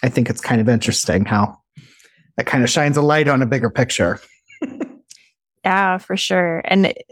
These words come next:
Speaker 2: the thing about this subject is, like, there's so many different ways to take it. And there's, like, a very logical standpoint. And then there's, like, a very metaphysical standpoint
Speaker 1: Yes.
Speaker 2: too, right? So, like, exploring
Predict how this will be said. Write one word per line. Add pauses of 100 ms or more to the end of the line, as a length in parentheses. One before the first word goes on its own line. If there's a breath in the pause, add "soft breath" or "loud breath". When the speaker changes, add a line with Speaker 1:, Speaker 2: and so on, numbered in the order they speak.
(120)
Speaker 2:
the
thing
about
this (160)
subject
is,
like,
there's
so
many
different
ways
to
take
it. (200)
And
there's,
like,
a
very
logical
standpoint. (600)
And
then
there's,
like,
a
very
metaphysical (760)
standpoint
Speaker 1:
Yes.
Speaker 2:
too,
right? (120)
So,
like,
exploring